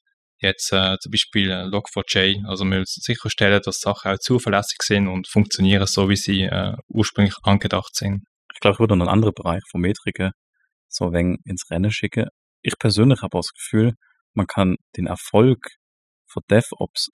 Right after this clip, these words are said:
Speaker 2: auch an, an ganz soziale Faktoren, an Fluktuationen, wie zufrieden die Mitarbeiter sind,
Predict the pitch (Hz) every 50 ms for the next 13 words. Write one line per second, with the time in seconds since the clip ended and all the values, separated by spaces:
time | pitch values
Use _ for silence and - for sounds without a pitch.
0 | _ - - 85 87 - - - 85 85 82 82 - - - 90 92 92 101 -
1 | - - - 92 95 110 110 - - - - - - 92 90 - - - 87 87
2 | 87 92 - _ _ _ _ _ _ _ _ _ - 117 104 - - - 92 -
3 | - - - 101 101 107 107 104 101 98 95 95 101 95 - - - - - -
4 | - 98 101 104 98 - - - 101 110 - - 98 98 98 95 92 - - 92
5 | - - 95 95 95